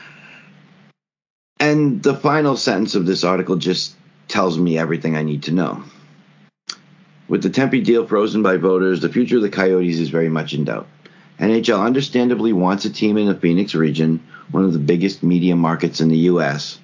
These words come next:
but not enough to ask Marullo to pay for his own damn stadium.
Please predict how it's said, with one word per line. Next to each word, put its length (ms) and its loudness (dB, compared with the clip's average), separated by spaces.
but 260 -2
not 280 2
enough 340 0
to 160 -2
ask 300 -2
Marullo 680 2
to 80 2
pay 320 0
for 180 0
his 200 2
own 320 2
damn 340 2
stadium. 680 -2